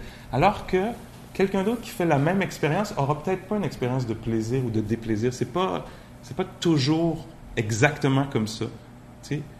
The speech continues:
il y a des gens qui aiment des affaires, puis il y a des autres, d'autres personnes qui, ces affaires-là, les aiment pas. Alors, ça nous prouve que le plaisir est pas dans l'affaire. Le plaisir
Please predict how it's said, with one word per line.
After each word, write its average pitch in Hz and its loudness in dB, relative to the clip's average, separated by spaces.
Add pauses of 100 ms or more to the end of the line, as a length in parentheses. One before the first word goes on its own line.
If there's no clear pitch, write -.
(200)
il 113 4
y - 2
a - -4
des 117 4
gens 131 2
qui - 0
aiment 147 2
des 117 2
affaires, 123 0
puis - -2
il - -
y 113 4
a 110 0
des 110 2
autres, 143 -2 (320)
d'autres 127 0
personnes 160 -2
qui, - -12
ces 113 -2
affaires-là, 123 2
les 123 2
aiment 131 2
pas. 123 -4 (320)
Alors, 110 2
ça 117 -2
nous 120 2
prouve 226 -4
que 147 2
le 117 6
plaisir 156 0
est 135 0
pas 185 -2
dans 165 2
l'affaire. 131 0 (560)
Le 117 4
plaisir 135 2